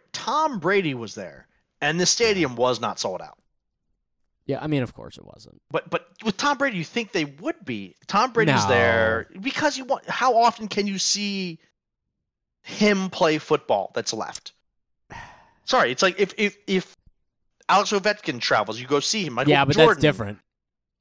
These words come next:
Speaker 1: How's that different?
Speaker 2: I just, maybe I just, I don't know. I'm not
Speaker 1: He
Speaker 2: terrible at, like, there was no, like, if you're like, "We go see Tom Brady play," I'd be like,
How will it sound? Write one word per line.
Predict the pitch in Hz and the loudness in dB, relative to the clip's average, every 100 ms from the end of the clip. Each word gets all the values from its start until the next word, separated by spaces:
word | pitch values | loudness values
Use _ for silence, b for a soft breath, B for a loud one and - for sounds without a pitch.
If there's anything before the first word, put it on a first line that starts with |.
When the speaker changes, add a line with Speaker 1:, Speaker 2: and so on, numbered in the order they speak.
| _ _ _ | _ _ _
Speaker 1:
How's | - 277 339 | -6 -4 -2
that | 359 | 0
different? | 480 - - _ _ _ B B B B _ _ _ _ | -2 -2 -8 _ _ _ B B B B _ _ _ _
Speaker 2:
I | - | -20
just, | - 220 - _ _ _ - | -14 -14 -14 _ _ _ -8
maybe | 135 214 269 | -4 -2 0
I | 220 | -2
just, | 180 - - _ _ _ _ _ _ _ - | -4 -8 -14 _ _ _ _ _ _ _ -18
I | 98 | -16
don't | 85 | -16
know. | 80 _ | -20 _
I'm | 120 | -6
not | 131 127 | 0 2
Speaker 1:
He | 233 | 0
Speaker 2:
terrible | 120 107 101 | -2 -6 -6
at, | 101 | -8
like, | 110 | -8
there | - 135 160 | -2 4 6
was | 143 | 6
no, | 151 156 | 0 -4
like, | 139 135 | -2 -2
if | 131 | 2
you're | 151 | 2
like, | 147 | 2
"We | - 160 180 | 2 2 4
go | 165 156 | 4 2
see | 143 | 0
Tom | 127 120 | -6 -6
Brady | 107 104 98 | -6 -8 -10
play," | 90 | -14
I'd | |
be | 90 | -16
like, | 87 | -18